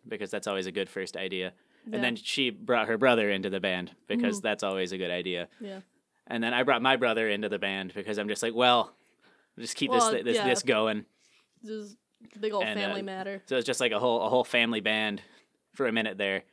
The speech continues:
Speaker 1: And, uh, n-, now Thomas Bahamas, he, he is not my brother. He's just a guy who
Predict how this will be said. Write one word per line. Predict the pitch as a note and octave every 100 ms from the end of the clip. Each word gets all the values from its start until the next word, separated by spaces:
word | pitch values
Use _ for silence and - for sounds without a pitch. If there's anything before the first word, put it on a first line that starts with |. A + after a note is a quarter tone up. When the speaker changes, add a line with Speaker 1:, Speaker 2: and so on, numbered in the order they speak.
| _ _ _ _ _ _ -
Speaker 1:
And, | G#2 F#2
uh, | F#2+ F#2+ F#2 F#2
n-, | D#3 E3
now | E3 D#3 D3
Thomas | C#3+ C3 B2+
Bahamas, | A#2 A2 G2+ G2
he, | - A2 G#2+
he | A2
is | G2
not | A2
my | G2
brother. | F#2 F2+ F2+ F2+ G#2
He's | G2+ F2+
just | G2 - G#3+ - - -
a | G#2
guy | G2 G2+
who | G2